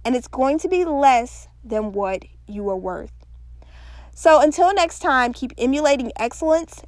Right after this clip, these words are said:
and eliminating excuses. And there's a bonus. We are really committed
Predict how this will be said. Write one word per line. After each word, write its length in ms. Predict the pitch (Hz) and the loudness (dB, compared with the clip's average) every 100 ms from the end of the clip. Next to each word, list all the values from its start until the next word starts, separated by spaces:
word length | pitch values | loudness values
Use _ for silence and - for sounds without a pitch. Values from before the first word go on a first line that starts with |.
| - | -6
and 120 | 240 | -2
eliminating 600 | 240 233 254 262 254 254 | 0 0 0 0 -2 -4
excuses. 800 | 208 - - 247 254 311 330 - - - - - - - | -8 -12 -10 -10 -6 -6 -8 -12 -20 -20 -20 -20 -12 -6
And 460 | 403 403 302 302 - - | 0 4 6 4 0 -4
there's 300 | 220 302 392 | 4 6 6
a 60 | 339 | 4
bonus. 580 | 320 339 254 165 - - - - 220 | 2 2 0 -2 -8 -20 -20 -14 -8
We 300 | 220 311 403 | -2 0 2
are 400 | 294 285 262 240 - | 6 8 8 6 0
really 480 | 208 202 254 311 370 | -10 -2 2 4 2
committed 420 | 339 285 247 | 0 2 2